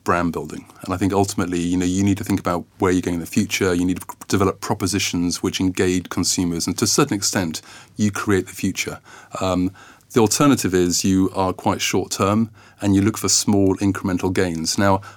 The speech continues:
I think there's a blend of both, but I think you do need to be visionary. And one of my concerns right now with marketing is that increasingly there's more people who are short-term,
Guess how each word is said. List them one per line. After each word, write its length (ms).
I 60
think 180
there's 140
a 40
blend 340
of 180
both, 400
but 140
I 60
think 160
you 120
do 180
need 140
to 60
be 100
visionary. 500
And 160
one 120
of 60
my 100
concerns 540
right 120
now 180
with 100
marketing 420
is 100
that 120
increasingly 540
there's 120
more 160
people 260
who 120
are 60
short-term, 840